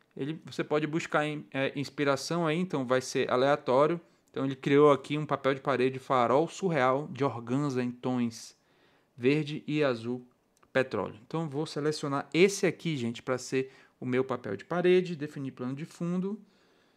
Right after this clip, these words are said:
Vou botar somente, é, vou botar na tela inicial. Não, vou botar só na tela inicial, pronto. Então tá aí meu papel de parede exclusivaço feito por inteligência artificial. Claro que eu posso voltar lá, né,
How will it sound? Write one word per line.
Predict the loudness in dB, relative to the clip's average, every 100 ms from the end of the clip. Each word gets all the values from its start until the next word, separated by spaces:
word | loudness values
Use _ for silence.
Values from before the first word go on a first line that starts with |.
| _ _ -12
Vou |
botar | -8 -4 -4
somente, | -4 -6 -4 -4 -4
é, | -2
vou | -2
botar | -4 -6 -8
na | -6
tela | -4 -4 -4
inicial. | -6 -10 -12 -10 -6 -4 -2 -4 -6 -6 -8 -10
Não, | -10 -8
vou |
botar | -6 -6
só | -6 -6
na | -6
tela | -2 -2
inicial, | -2 -4 -4 -4 -6
pronto. | -10 -12 -12 -20 _ _ _ _ _ _
Então | -6 2
tá | 6
aí | 6 6
meu | 2
papel | 0 2 0
de | 0
parede | 4 4 6 2
exclusivaço | -2 -4 2 2 2 0 4 4 4 -2
feito | -10 -2 -2 -2 -10
por | -6 -2 -2 -4 -14 _ -8
inteligência | -4 -2 0 0 -2 -4 -4
artificial. | -8 -8 -10 -6 -4 -4 -6
Claro | 0 2 2
que | 0
eu |
posso | -2 -2 -2
voltar | -6 -4 0
lá, | 0 0 -2 -8 _ _ _ -8
né, | -6